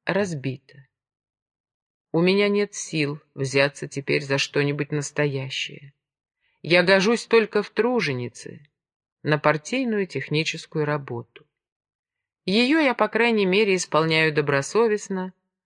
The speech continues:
а ведь кто-нибудь должен ею заниматься. Да, разумеется, кто-нибудь должен, но не один и тот же человек. Я, кажется, только на это и способна.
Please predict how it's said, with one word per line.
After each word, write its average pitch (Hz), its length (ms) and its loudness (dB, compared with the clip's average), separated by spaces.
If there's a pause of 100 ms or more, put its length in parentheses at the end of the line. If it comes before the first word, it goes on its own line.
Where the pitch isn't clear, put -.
а 208 140 6
ведь 240 180 0
кто-нибудь 233 800 -2 (140)
должен 180 460 2
ею 135 280 2
заниматься. 139 840 -2 (920)
Да, 147 500 2 (800)
разумеется, 208 680 6
кто-нибудь 226 560 2
должен, 127 580 2 (760)
но 151 180 2
не 147 160 4
один 151 320 2
и 277 80 -2
тот 131 240 -2
же 123 100 -6
человек. 127 540 -4 (1500)
Я, 151 200 0
кажется, 156 440 -4
только 156 340 -4
на 143 220 0
это 156 160 -4
и 135 40 -2
способна. 135 840 -6